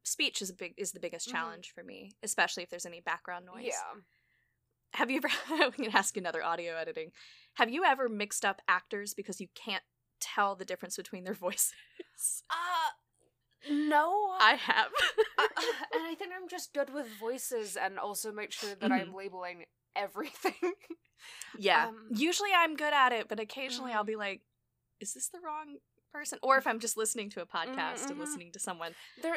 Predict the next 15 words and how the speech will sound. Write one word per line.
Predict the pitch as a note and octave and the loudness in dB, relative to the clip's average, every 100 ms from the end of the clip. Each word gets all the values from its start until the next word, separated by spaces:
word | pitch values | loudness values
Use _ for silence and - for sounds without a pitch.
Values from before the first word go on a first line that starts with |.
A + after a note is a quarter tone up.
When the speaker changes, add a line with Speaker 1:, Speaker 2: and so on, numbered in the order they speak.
| C4 | 2
Speaker 2:
there | F4 F4+ | 4 6
are | E4 F#4 | 6 4
some, | F4+ - B3+ C4 C#4 C#4 B3 A3+ | 0 2 4 4 2 -12 -8 -2
but, | A3 A3 | -2 0
like, | G#3+ G3+ - - _ _ _ _ - | -2 -2 -6 -14 _ _ _ _ 2
I | C#4 | 2
real-, | C4 C#4+ - | 2 -2 0
oh | B3+ B3 | 0 0
God, | B3 A#3+ | 2 4
I | A#3+ | 2
realized | A#3+ B3 A#3+ A3+ A#3 | -2 0 0 0 -6
with | A3 | -6
Null | A#3+ A#3 | -6 -4
and | A3 G#3 | -8 -10
Void | G#3+ G#3+ G3 | -8 -6 -8